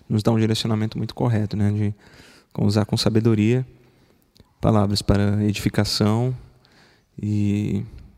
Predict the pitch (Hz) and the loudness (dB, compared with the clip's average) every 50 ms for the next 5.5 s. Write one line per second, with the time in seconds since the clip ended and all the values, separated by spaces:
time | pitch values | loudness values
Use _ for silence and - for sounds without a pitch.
0 | _ _ _ _ _ _ - - - _ _ _ - - _ - 104 107 107 104 | _ _ _ _ _ _ -20 -20 -20 _ _ _ -20 -20 _ 0 2 2 4 4
1 | 104 104 110 120 131 139 135 - - - - _ - 117 104 104 110 110 107 - | 6 6 4 4 2 0 -4 -8 -12 -18 -18 _ -6 -4 -2 -2 -2 -2 -4 -2
2 | - - 104 - - - 104 107 117 123 123 127 123 123 123 120 117 113 110 107 | -2 -2 -2 0 0 2 2 2 2 0 0 0 -2 0 0 0 0 0 0 -2
3 | - - - _ _ - 110 104 101 107 110 113 113 - 117 117 - - 110 107 | -4 -6 -12 _ _ 0 2 4 4 4 2 0 0 0 -2 -2 -2 -2 -2 -2
4 | 107 107 107 107 110 107 113 110 107 104 104 107 110 113 104 104 104 104 104 107 | 0 0 0 0 0 -2 -2 0 2 2 2 2 0 0 0 2 2 0 0 -2
5 | 104 107 - - - 107 101 104 107 120 | -2 -4 -6 -4 -2 -2 -2 -2 -4 -6